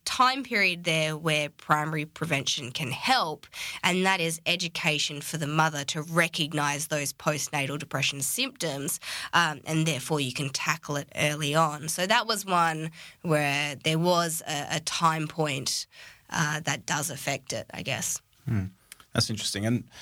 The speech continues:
Speaker 2: I think, uh, that, that is a really interesting area, and, um, postnatal depression and postpartum psychosis and some of these really extreme events that happen,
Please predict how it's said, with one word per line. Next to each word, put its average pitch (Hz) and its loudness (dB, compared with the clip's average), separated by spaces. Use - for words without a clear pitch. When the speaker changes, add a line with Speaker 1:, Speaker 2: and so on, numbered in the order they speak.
Speaker 2:
I 120 6
think, 175 2
uh, 107 2
that, 127 4
that 123 6
is 110 0
a 92 0
really 104 0
interesting 101 -2
area, 104 4
and, 95 -4
um, 90 0
postnatal 101 0
depression 104 0
and 92 -4
postpartum 95 0
psychosis 95 0
and 95 -8
some 110 -2
of 107 0
these 95 -4
really 98 -2
extreme 107 0
events 101 -2
that 82 -8
happen, 101 0